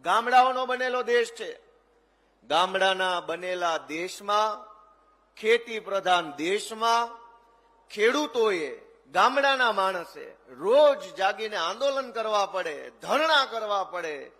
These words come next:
પોતાની માંગણી માટે સડક ઉપર ઉતરવું પડે, એનાથી મોટો દુઃખનો અને દુર્ભાગ્યનો વિષય હોય શું?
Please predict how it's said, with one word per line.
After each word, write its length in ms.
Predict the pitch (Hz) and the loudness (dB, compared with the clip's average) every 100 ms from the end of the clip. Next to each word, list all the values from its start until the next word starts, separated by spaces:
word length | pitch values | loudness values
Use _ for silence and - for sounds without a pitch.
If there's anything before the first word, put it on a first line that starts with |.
| _ _ _ 185 | _ _ _ -12
પોતાની 460 | 208 220 220 202 | -2 -2 -2 0
માંગણી 440 | 190 233 240 240 226 | 0 2 0 -2 0
માટે 200 | 220 208 | -2 -4
સડક 380 | 185 269 339 339 | -8 0 2 2
ઉપર 240 | 302 285 269 | 0 -2 -2
ઉતરવું 500 | 262 262 247 240 233 | -2 -2 -2 -4 0
પડે, 260 | 220 196 151 - - _ _ _ _ - | 0 2 -2 -6 -20 _ _ _ _ -4
એનાથી 580 | 185 202 202 202 196 190 | -2 2 0 -2 -8 -8
મોટો 200 | 196 185 156 | -8 -8 -6
દુઃખનો 340 | 185 196 208 196 | -8 -6 -6 -6
અને 160 | 190 165 | -6 -8
દુર્ભાગ્યનો 720 | 175 180 170 180 175 190 175 | -10 -4 -2 -2 -6 -6 -6
વિષય 420 | 151 175 202 185 135 | -8 -10 -8 -6 -2
હોય 300 | 156 202 214 | 2 2 0
શું? 260 | - 233 | -8 -14